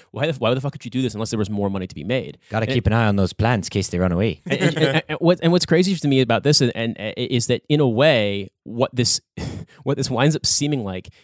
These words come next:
Speaker 1: is it's people who wanna make a lot of money in the industry,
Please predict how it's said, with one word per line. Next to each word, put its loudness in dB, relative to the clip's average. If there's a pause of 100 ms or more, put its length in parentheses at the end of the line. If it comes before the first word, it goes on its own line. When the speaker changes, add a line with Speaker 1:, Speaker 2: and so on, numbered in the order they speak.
(140)
Speaker 1:
is 0 (320)
it's -2 (720)
people 0
who 2
wanna 4
make 2
a -6
lot 2
of -4
money 0
in -2
the -4
industry, -6